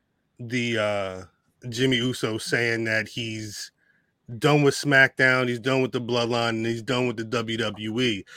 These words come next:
But they wasn't putting the Deuces Ooses in they little, uh, they little, uh, quote cards and whatnot. And I, I was really confused. So I'm glad that the community has made sure that Deuces Ooses was, uh,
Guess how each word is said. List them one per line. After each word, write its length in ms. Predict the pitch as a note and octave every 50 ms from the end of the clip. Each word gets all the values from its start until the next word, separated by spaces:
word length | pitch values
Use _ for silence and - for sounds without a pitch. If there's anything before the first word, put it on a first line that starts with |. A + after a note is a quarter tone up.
| - - _
But 160 | - C#3+ B2+
they 160 | E3 F3+ G#3+
wasn't 360 | A3 A3 A3 G#3 F3 F3+ E3 -
putting 280 | - A3 A3 G#3 D#3+
the 100 | D#3 D3
Deuces 640 | C#3 B2+ B2 E3+ F#3 F#3 E3+ - - E3 E3 C#3+ - -
Ooses 680 | F3 F#3 G3 G3+ - - D#3 C#3 B2+ B2 A#2 A2 - - _ - - - _ _ _
in 220 | - F3 F3 F3 E3+
they 160 | E3 D#3 D#3
little, 440 | D3+ D3+ D#3+ E3 D#3+ D#3 D3+ D3 C#3+
uh, 440 | C#3 C3+ C3+ B2+ A#2+ A#2 A2 G#2+ G#2+ - _ _ _ _ _ _ _ _ _ _ _ _ _
they 180 | B2 B2 D3+ D#3
little, 380 | D#3+ D#3+ D#3 D3+ D3 C#3 C3+ C#3
uh, 520 | C3+ C3 B2 A#2+ A#2 A2+ G#2+ G#2 G#2 G2 _ _ _ _ _ _ _ _ _ _ _ _ _ _ _ _ -
quote 260 | - G3+ G3 F3+ F#3
cards 420 | - - D#3 D3 C3+ B2+ A#2+ A2
and 140 | B2 B2+ A#2+
whatnot. 380 | A#2+ B2+ A#2 G#2+ A#2 A#2+ A#2 A2
And 80 | A#2 C3
I, 160 | C3+ C3+ C3+ - C#3
I 100 | D#3 E3
was 180 | D#3 D#3 C#3 D3
really 240 | F3+ G#3+ F#3+ F3+
confused. 400 | - - D3+ D3 - E3+ E3 D3+
So 80 | - D#3
I'm 100 | D#3 D#3+
glad 260 | D#3 G#3 A3 A#3+ A3+ G3+
that 120 | F3+ -
the 80 | D#3+ D3
community 760 | - - D3 D3+ D#3 E3 E3+ D#3 C#3+ B2+ B2 A2+ G#2+ G#2 - _ - _ _
has 160 | C#3+ C#3+ C3
made 260 | B2+ C#3+ D3 C#3+ C#3 C3+
sure 240 | - - D#3 C#3+ C3+
that 220 | B2+ A#2+ A#2+ B2 A2+
Deuces 480 | - C#3+ D3 C#3+ - - B2+ A#2 G#2+ -
Ooses 600 | B2 C3+ C#3 B2 - - A#2+ A2 G#2+ G#2 F#2+ - _ _ _ - _ _ _
was, 420 | - A#2+ B2 B2+ B2 B2 A#2 G#2+ A#2
uh, 400 | A2+ G#2+ G#2 G2+ G2+ G2 F#2